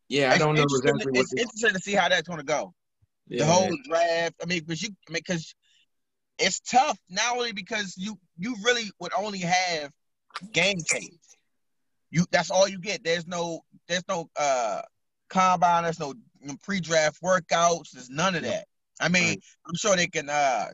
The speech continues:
Speaker 2: do interviews, but I don't, I don't, what, what is talking to you gonna do? I wanna know if you can play the game, not if, you know what I'm saying, I don't wanna have a conversation with you, you know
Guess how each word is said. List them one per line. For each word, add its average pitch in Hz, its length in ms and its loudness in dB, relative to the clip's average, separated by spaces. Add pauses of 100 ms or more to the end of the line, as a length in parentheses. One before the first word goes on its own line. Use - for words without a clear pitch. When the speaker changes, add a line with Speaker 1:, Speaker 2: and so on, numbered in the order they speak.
Speaker 2:
do 151 240 -6
interviews, 151 540 0
but 147 240 0 (480)
I 139 100 2
don't, - 220 -2
I 160 100 0
don't, - 140 -4 (100)
what, 196 240 -4
what 202 180 0
is 233 120 -4
talking 202 360 0
to 185 100 -10
you 170 140 -8
gonna 139 220 -10
do? 123 260 -14 (240)
I - 80 0
wanna 202 200 -2
know 170 80 2
if 165 100 0
you 151 80 -4
can 120 100 -14
play 151 200 -2
the 107 80 -16
game, 135 420 0
not 147 220 -2
if, 160 80 -2
you - 60 -20
know - 80 -
what 131 80 -16
I'm 123 60 -12
saying, 135 380 -4 (560)
I 147 60 8
don't 185 100 8
wanna 143 160 0
have 143 180 2
a 123 60 -8
conversation 147 560 -4
with 131 180 -10
you, 131 100 -12
you 143 40 -16
know - 40 -20